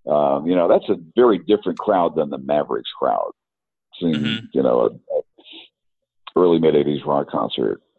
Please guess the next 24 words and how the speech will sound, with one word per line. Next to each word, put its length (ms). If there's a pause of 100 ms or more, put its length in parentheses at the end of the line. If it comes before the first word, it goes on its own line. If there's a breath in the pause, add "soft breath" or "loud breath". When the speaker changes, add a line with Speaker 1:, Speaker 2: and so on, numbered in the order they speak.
(280)
Speaker 1:
Uh, 240
and 320
those 340
people 600
were 680 (840)
very 280
aware 460
of, 140
"Oh 160
my 160
gosh, 280 (100)
that's 160 (260)
Kurt 260 (100)
Nymphius." 420 (440 loud breath)
And 140 (160)
so 320
<laughs> 20
he's 320
getting 340
all 400
these 180
Speaker 2:
<laughs> 80
Speaker 1:
shout 420
outs 140